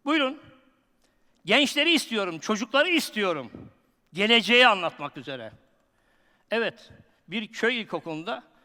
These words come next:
köylüleri görüyorsunuz. Gece saat üç buçuk. Peki köye sığmazlarsa ne yapıyorlar? Kasabanın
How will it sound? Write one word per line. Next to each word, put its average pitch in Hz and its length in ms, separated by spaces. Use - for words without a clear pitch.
köylüleri 180 420
görüyorsunuz. 127 640
Gece 147 240
saat 160 280
üç - 180
buçuk. - 240
Peki 220 240
köye 269 260
sığmazlarsa 262 640
ne 202 60
yapıyorlar? 196 440
Kasabanın 226 680